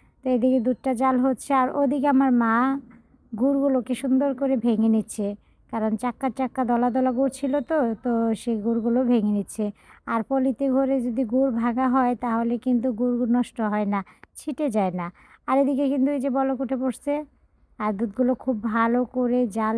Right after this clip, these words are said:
দিয়ে আমরা কোথায় যাব জানেন? দেখতে থাকেন। আমরা গ্রামে যাব, মানে পাড়াতে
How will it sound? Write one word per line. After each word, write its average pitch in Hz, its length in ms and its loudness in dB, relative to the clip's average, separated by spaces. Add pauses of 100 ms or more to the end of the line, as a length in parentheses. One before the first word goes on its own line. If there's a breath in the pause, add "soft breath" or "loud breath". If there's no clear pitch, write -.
দিয়ে 247 260 2
আমরা 226 240 0
কোথায় 240 300 -4
যাব 247 220 -2
জানেন? 254 340 2 (560 soft breath)
দেখতে 226 320 0
থাকেন। 214 420 0 (300)
আমরা 226 340 2 (720 soft breath)
গ্রামে 247 540 2 (100)
যাব, 220 240 0 (200)
মানে 220 180 0 (100)
পাড়াতে 254 540 -2